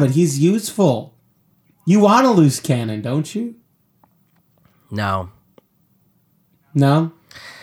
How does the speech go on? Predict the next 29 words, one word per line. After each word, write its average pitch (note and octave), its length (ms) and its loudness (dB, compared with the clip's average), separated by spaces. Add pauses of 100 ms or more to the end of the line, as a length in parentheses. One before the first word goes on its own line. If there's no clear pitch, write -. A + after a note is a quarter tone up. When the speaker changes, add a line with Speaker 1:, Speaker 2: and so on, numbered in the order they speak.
(140)
Speaker 1:
He G3 140 2
might G3 180 2
be F3 100 2
like, C#3 200 -2 (340)
"We're F#3 320 6
doing E3+ 540 6
this, D#3+ 400 2
you B2+ 120 -4 (140)
guys." C3 840 2 (380)
Speaker 2:
Uh, E3+ 240 4
Claire G#3 320 2
said F#3 400 2
to F3 160 0
Libby, E3 600 0
"You're F3 140 2
a D3+ 40 0
shrink, D#3+ 380 -2
right?" C3+ 240 2
And B2+ 160 -4
Libby C#3 180 0
said, C3 220 -4 (100)
"I'm F#3 140 2
a D#3+ 80 2
clinical G#3 560 0
psychologist, C#3 1040 0
but A#2+ 320 -8
shrink F3 540 -2
works A2+ 340 -2
too." B2+ 440 -2